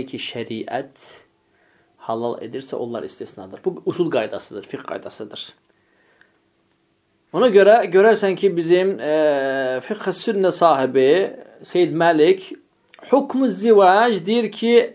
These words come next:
əcma'al muslimun ala anna zivac məşru'.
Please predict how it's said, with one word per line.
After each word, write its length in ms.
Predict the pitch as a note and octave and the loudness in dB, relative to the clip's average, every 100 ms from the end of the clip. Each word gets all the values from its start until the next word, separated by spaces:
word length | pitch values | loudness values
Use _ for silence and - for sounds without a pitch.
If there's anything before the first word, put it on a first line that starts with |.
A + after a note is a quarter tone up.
| _ | _
əcma'al 760 | G#3 A3 D3+ F3 F#3 F3+ F#3+ F3+ | 2 2 0 0 2 2 2 2
muslimun 720 | F#3 E3+ - E3 E3+ F#3+ D#3+ | 0 -2 -6 -2 0 2 2
ala 720 | D#3 D#3+ F3 F3 F#3+ A3 - | 2 2 2 4 4 2 2
anna 380 | G3+ F#3+ F3 D#3 | 0 0 0 0
zivac 420 | C#3 D3+ G3 F3+ | 0 0 2 0
məşru'. 840 | E3 D3+ - D3 C#3 B2 B2 B2+ | -4 -6 -6 -4 0 0 -2 -2